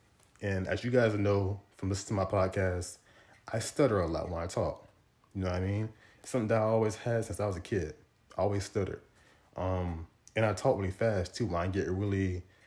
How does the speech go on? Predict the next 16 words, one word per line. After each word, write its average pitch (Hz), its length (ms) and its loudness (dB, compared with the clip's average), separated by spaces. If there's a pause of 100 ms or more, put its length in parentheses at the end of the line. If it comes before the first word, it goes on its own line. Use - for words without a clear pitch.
(180)
excited 107 640 0
or 92 500 -2
angry 104 320 0
about 110 200 0
something, 117 380 -2 (400)
my 87 160 -2
words 104 300 0
speed 98 280 -4
up. - 280 -4 (380)
So 92 420 0
I 90 60 0
try 117 180 -2
to 101 80 2
talk 104 260 -2
really 98 680 0 (680)
calmly 117 600 0